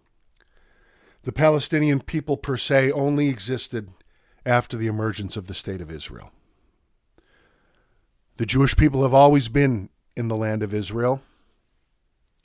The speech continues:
There were always more Jews in Jerusalem than any other group, all through history. And many in the West and many around the world say, "Well, you were there two thousand years ago." That's not the case. Jews were always there,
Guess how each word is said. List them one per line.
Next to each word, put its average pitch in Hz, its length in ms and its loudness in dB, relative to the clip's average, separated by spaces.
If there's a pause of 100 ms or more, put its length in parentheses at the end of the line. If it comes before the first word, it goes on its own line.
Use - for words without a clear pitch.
(1600)
There 120 100 -2
were 117 80 2
always 127 300 6
more 131 180 2
Jews 117 380 0
in 117 100 -2
Jerusalem 123 540 -4
than 110 160 -2
any 117 200 -2
other 120 180 -2
group, 82 260 -14 (1120)
all 113 220 2
through 110 200 -6
history. - 480 -8 (1800)
And 120 160 -4
many 160 280 6
in 151 100 4
the 135 80 4
West 123 380 4
and 110 100 -4
many 123 220 0
around 120 260 0
the 113 60 -2
world 110 260 -2
say, 113 120 -4
"Well, 113 120 -4
you 131 80 -2
were 131 100 -4
there 120 160 -2
two 120 180 -10
thousand 98 420 -2
years 87 260 -10
ago." - 280 -14 (1600)
That's 135 240 -2
not 135 220 0
the - 60 -12
case. 95 300 -10
Jews 135 320 -2
were 120 140 0
always 117 440 0
there, 85 260 -10